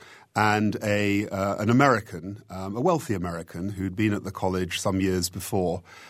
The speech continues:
um, endowed this bursary, which was provided to about seven or eight people a year, um, to travel around, uh, the United States in the, in the summer. And you were given a sum of money and,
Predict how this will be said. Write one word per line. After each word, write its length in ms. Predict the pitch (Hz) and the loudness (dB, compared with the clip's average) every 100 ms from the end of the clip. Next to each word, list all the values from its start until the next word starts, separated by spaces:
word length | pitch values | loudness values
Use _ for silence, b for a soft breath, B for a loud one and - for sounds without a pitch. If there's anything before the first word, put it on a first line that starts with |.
| B | B
um, 200 | 98 101 | 0 2
endowed 640 | 101 107 117 113 107 110 | 2 2 6 6 4 2
this 320 | 92 101 - - | -4 -4 -4 -4
bursary, 680 | 110 120 110 - 87 87 | 0 0 2 -2 -4 -8
which 360 | 101 101 - - | -6 -6 -6 -6
was 160 | 101 95 | -6 -4
provided 540 | 107 101 98 95 95 | -2 0 0 0 -2
to 100 | 107 | -2
about 400 | 101 107 104 - b b | 0 2 0 -4 b b
seven 260 | - 160 131 | 0 4 4
or 80 | |
eight 140 | 113 110 | 2 0
people 260 | 107 98 | -4 -2
a 60 | 98 | -2
year, 360 | 98 101 87 87 B B B - | 0 -2 -4 -10 B B B -4
um, 200 | 98 98 | -2 -2
to 120 | 104 | -4
travel 300 | - 117 104 | 0 2 4
around, 440 | 101 101 98 95 - | 4 4 2 -2 -6
uh, 80 | 92 | -6
the 60 | 92 | -4
United 220 | 98 95 | -4 -4
States 420 | 104 - 95 - | -4 -2 -2 -2
in 100 | 98 | -2
the, 180 | 95 95 | -2 -2
in 140 | 95 98 | 0 0
the 60 | |
summer. 340 | 98 101 90 87 | 0 0 -2 -2
And 100 | 90 | -2
you 60 | |
were 80 | 98 | 2
given 220 | 123 113 | 4 4
a 60 | 98 | 2
sum 220 | - 95 | 2 2
of 100 | 92 | 2
money 380 | 98 120 131 135 B B B - | 2 4 2 0 B B B -6
and, 440 | 104 104 107 101 | 0 2 2 0